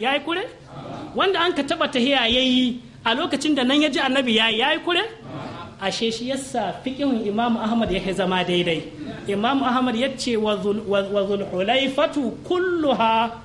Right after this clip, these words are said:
miqatun." Zulhulaifa dukkan ta miqati na. A masallaci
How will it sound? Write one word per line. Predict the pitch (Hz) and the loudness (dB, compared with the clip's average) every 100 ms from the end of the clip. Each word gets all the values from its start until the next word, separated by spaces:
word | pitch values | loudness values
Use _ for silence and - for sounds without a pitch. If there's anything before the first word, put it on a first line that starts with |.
| - 165 | -10 -2
miqatun." | 175 175 175 202 202 208 180 - - - - - - - 139 - - | 0 2 0 0 0 -2 -6 -8 -18 -18 -14 -12 -12 -10 -10 -10 -6
Zulhulaifa | 190 190 277 269 240 262 330 302 262 190 | -4 0 2 2 2 2 2 2 2 2
dukkan | 403 320 269 | 2 2 2
ta | |
miqati | 254 240 220 214 214 180 | 0 0 2 0 0 -4
na. | 160 151 - - - - | -6 -6 -12 -14 -8 -2
A | 202 | 2
masallaci | 247 254 254 262 254 - 269 202 | 2 2 2 2 0 0 -2 -2